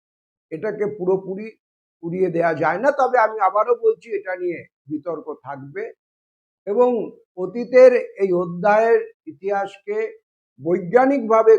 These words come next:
খোলা মনে বিতর্কের মধ্যে আনাটা কিন্তু আমাদের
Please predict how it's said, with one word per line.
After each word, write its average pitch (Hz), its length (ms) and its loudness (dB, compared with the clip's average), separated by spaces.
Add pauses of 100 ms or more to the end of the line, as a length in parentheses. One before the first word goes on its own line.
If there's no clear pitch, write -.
খোলা 208 280 0 (120)
মনে 202 240 -4 (680)
বিতর্কের 196 520 -4
মধ্যে 185 240 -6 (120)
আনাটা 170 320 -6 (100)
কিন্তু 165 300 -12 (920)
আমাদের 170 420 -4